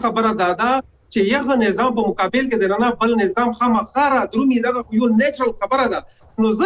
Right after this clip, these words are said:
چې دا کم دلته زه اکثر ګورم، نو زه دغه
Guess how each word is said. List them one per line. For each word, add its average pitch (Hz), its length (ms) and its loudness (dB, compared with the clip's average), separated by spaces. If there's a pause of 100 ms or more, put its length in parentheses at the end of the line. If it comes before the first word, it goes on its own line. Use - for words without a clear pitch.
چې 381 80 2
دا 269 120 0 (120)
کم 254 260 0
دلته 240 320 0
زه 226 140 2
اکثر 247 320 -4 (100)
ګورم، 269 260 0 (800)
نو 262 160 2 (240)
زه 311 400 0
دغه 269 240 0